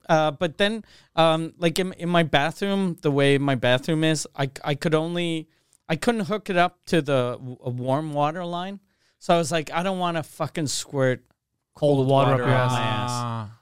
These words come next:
Speaker 1: So I was like, "Fuck it." I have one toilet that I have warm water, so I'll use that one.
Speaker 2: Oh, shit.
Speaker 1: But I have two of 'em that are laying around. If you
Speaker 3: Oh,
Speaker 1: w-,
Speaker 3: damn, eh?
Speaker 1: each want one.
Speaker 2: No, I have no space to put it.
Speaker 1: Okay.
Speaker 3: What are, what are you talking about?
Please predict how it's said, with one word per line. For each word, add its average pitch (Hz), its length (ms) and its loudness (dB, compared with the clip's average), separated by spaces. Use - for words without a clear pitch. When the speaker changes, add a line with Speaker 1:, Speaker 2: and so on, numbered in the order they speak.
Speaker 1:
So 151 320 2
I 135 160 -2
was 151 180 -2
like, 147 180 -4
"Fuck - 320 -4
it." 131 180 -6
I 151 120 4
have 143 160 -2
one 143 340 0
toilet 139 460 2
that 123 160 0
I 117 100 0
have 117 160 -2
warm 120 260 -4
water, 117 320 -4
so 120 180 -6
I'll 117 60 -4
use 110 260 -6
that 101 180 -8
one. 92 140 -14
Speaker 2:
Oh, 170 200 2
shit. - 160 -8
Speaker 1:
But 175 100 2
I 175 120 2
have 175 220 -6
two 208 200 4
of 165 100 2
'em 143 160 2
that 120 140 0
are 120 100 2
laying 117 300 0
around. 107 320 -2
If - 160 -8
you 147 120 2
Speaker 3:
Oh, 139 40 4
Speaker 1:
w-, 143 220 2
Speaker 3:
damn, 107 100 2
eh? 160 60 2
Speaker 1:
each 202 120 -4
want 120 240 -6
one. 113 220 -6
Speaker 2:
No, 156 160 6
I 151 320 6
have 143 120 0
no 156 120 4
space 139 300 0
to 127 80 -8
put 135 220 -2
it. - 100 -16
Speaker 1:
Okay. 113 140 -8
Speaker 3:
What 170 80 4
are, 185 60 4
what 160 100 4
are 196 40 4
you 185 40 2
talking 180 220 0
about? 90 160 -6